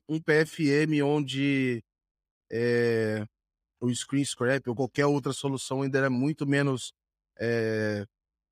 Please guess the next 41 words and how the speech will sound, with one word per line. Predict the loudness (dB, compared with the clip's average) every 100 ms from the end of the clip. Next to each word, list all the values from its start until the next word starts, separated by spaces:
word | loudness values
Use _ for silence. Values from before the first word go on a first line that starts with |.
| -10
existia | -6 -2 -2 2
quase | 2 2
nada, | 2 4 4 4 2
né? | 4 4 4
Acho | 0 -2
que | -2 -2 -4 _ _
inteligência | -6 0 2 2 2 0 0
pra | 0 2
dado, | 4 2
imagino | 2 0 0 -6
que | -4
menos | 0 2 2
ainda, | 0 0
então | -4 -10
vocês | -2
tiveram | 0 0
que | _ -2
provavelmente | 0 2 -2 -4
fazer | -4 -4
tudo | -4 -12
do | -10
zero. | -4 0 2 0 -4 _ _ _ _ _ -10
É, | -8
e | 2 2
até | 4 0
chegar | 0 0 0
num | 2
mercado | 2 0 2 2 2 0 -4
que | -4
a | -2
minha | -2
sensação | -2 -4 -4 -4 -2 -2
é |
que | -2 0
na | 2
época, | 2 0 -4
eu | -2 0
não | 0
sei | 0 -2
se | 0
tava | 2 4 4 2